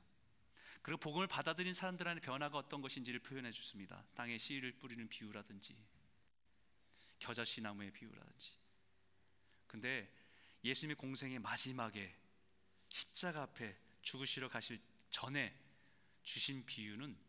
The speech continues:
마태복음 이십오 장에 있는 세 가지 비유입니다. 하나는 뭐예요? 열 처녀 비유, 지혜로운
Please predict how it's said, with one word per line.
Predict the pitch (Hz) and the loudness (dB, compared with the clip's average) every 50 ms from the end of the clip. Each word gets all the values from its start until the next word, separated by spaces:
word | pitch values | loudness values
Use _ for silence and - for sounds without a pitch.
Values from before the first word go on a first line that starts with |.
| - - - - - - - | -20 -20 -20 -20 -10 0 2
마태복음 | 107 117 - - 131 117 120 117 120 - | 2 2 2 0 -4 -4 -4 -4 -6 -4
이십오 | - 123 117 107 - 120 - - 110 113 | -2 0 0 0 0 -2 -2 -6 -6 -4
장에 | - 110 104 104 | -4 -4 -4 -4
있는 | 98 98 95 | -6 -4 -4
세 | - - - 151 | -4 -4 -4 -4
가지 | 151 143 - - | -6 -6 -6 -6
비유입니다. | - - 95 95 101 - - - - - - - - - - - - - - - - - - - - - - - - - - - - - - - - - - | -10 -10 -12 -12 -14 -16 -20 -20 -20 -20 -20 -20 -20 -20 -20 -20 -20 -20 -20 -20 -20 -20 -20 -20 -20 -20 -20 -20 -20 -20 -20 -20 -20 -20 -20 -20 -20 -12 -4
하나는 | - 143 127 127 123 123 120 113 | -2 0 0 2 0 0 -2 -4
뭐예요? | 101 101 104 123 151 180 - - - - - - - - - - - - - - - - - - - - - - - - - - | -6 -6 -6 -6 -8 -10 -14 -18 -20 -20 -20 -20 -20 -20 -20 -20 -20 -20 -20 -20 -20 -20 -20 -20 -20 -20 -20 -20 -20 -16 -8 -4
열 | 120 123 127 117 | -2 -2 0 0
처녀 | - - 139 123 123 117 | 0 0 0 0 -4 -4
비유, | 110 107 101 98 104 - | -4 -6 -6 -6 -6 -2
지혜로운 | - - 127 120 123 123 123 120 117 110 104 101 | 0 0 2 2 2 2 0 0 -2 -2 -4 -6